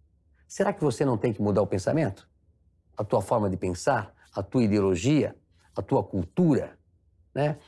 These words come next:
Minha mãe sempre pensou em emagrecer, né? É, ela era baixinha, então ela sempre falava pra mim, "Luciano, eu vou engordar." Luciano, a vida toda ela foi, né? E eu também, eu luto contra a balança, né?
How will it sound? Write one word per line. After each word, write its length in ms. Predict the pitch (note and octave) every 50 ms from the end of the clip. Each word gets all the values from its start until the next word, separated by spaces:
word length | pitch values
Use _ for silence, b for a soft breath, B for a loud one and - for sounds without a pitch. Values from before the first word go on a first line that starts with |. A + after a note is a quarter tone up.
| B -
Minha 160 | - B2 A#2+
mãe 180 | B2 C3+ C#3+ C#3
sempre 440 | - - - - E3+ D#3+ C#3 B2
pensou 280 | - - C3 A2 - -
em 40 | C#3
emagrecer, 500 | C3 B2+ A#2 A#2+ A#2 - - - - - _ _ _ _ _ _ _ _ _ _ _ _ _ _ _ _
né? 400 | - A#2 A#2+ B2 B2+ C3 B2 - -
É, 600 | - B2 G#2 G#2+ G#2+ G#2+ G#2+ G#2+ A2 G#2+ A2+ G2+ b b b b b _
ela 160 | - - F#2+ F#2+
era 120 | G2 G2
baixinha, 580 | F#2+ A#2+ A2+ - - D#3+ D#3 F3 F3+ E3 E3 B B B _
então 220 | - A2 G#2+ - D3+
ela 160 | D#3 D#3 C3
sempre 680 | - - - - - - - F3+ F#3 G3 F#3 - F#3 E3+
falava 260 | - E3+ D#3 D3+ C#3
pra 140 | C3+ C3+ A#2
mim, 280 | G#2 F#2+ F2+ F#2 - B B B B B B B _
"Luciano, 460 | - C#3+ A#2+ - - - D#3+ D#3 D#3 D3
eu 40 |
vou 100 | A#2+ C3+
engordar." 580 | C#3 C3 A2+ A2 G2+ F#2 F2 E2 F2 F2+ F2+ G2
Luciano, 460 | A2 A#2+ - - - D#3 D#3 D3 B2 - - _
a 200 | - A#2+ B2 B2
vida 200 | C3 C#3+ F3 F#3
toda 260 | D#3+ - D#3 C#3 B2 C3+
ela 140 | C3 B2
foi, 400 | - - D3+ D3 D3 C#3 A#2+ b b b b b b _
né? 280 | - C3 D3 D3 D3 -
E 160 | - D3+ D3+
eu 100 | F3 G#3+
também, 400 | A3 - B3+ A#3 A#3+ B3 A#3+ F#3+ - - -
eu 120 | - C3
luto 220 | C3+ C#3+ D3+ -
contra 220 | - - C3+ A#2+ C#3
a 20 |
balança, 460 | A#2 A2+ G2+ F#2+ F#2 - - - - - _ _ _ _ _
né? 320 | - B2+ C3+ D#3+ E3 D#3